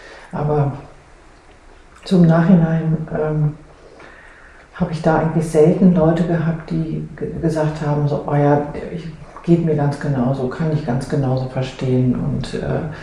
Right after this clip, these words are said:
ja, ja, bei mir ist es auch Thema und, äh, ähm, da würde ich mir irgendwie mehr Verständnis für meine Situation wünschen“ oder so.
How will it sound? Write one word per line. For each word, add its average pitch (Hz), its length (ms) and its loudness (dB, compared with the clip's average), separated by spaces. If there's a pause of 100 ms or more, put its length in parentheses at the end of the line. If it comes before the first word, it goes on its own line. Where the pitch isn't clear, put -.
(200)
ja, 147 120 4
ja, 139 240 6
bei 139 140 4
mir 139 160 0
ist 143 120 -6
es - 160 -8
auch 147 280 -8
Thema 143 500 0
und, 127 420 -2 (100)
äh, 127 420 -2 (2000)
ähm, 143 480 4 (560)
da 151 180 2
würde 147 160 2
ich - 140 -4
mir 139 280 -2 (120)
irgendwie 135 640 -4 (1300)
mehr 151 200 4
Verständnis - 680 -2
für 151 220 -4 (260)
meine 147 300 4
Situation 139 880 -2
wünschen“ 135 540 -4
oder 131 260 -6
so. 131 360 -6